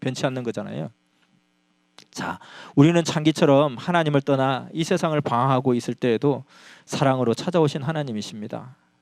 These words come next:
그래서 육 장 일 절에 이 호세아서 전체에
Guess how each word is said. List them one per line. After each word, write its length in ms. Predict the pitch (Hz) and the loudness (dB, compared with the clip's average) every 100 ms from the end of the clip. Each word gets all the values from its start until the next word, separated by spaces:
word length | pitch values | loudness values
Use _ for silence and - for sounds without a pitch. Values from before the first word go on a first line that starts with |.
| _ | _
그래서 320 | - 117 123 117 | -6 -2 0 2
육 160 | 156 | 0
장 200 | - 165 | 0 -4
일 100 | 165 | -2
절에 360 | 170 170 123 175 - _ _ _ | 0 2 2 0 -6 _ _ _
이 120 | - 131 | -2 2
호세아서 520 | - 190 220 196 185 | 2 2 2 2 0
전체에 540 | - 226 254 208 196 | 2 2 4 4 4